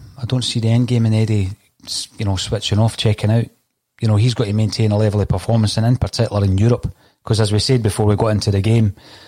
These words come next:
you know, the big clubs that he is hoping to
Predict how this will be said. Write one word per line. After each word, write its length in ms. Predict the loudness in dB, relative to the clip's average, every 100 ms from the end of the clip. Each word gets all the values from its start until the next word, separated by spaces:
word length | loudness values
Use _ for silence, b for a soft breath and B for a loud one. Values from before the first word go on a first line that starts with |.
| B B -2
you 80 |
know, 100 | 0
the 80 | 2
big 200 | 0 -2
clubs 320 | -2 -2 0
that 100 | -2
he 380 | 0 0 2 2
is 100 | 2
hoping 320 | 0 0 0
to 320 | 0 0 0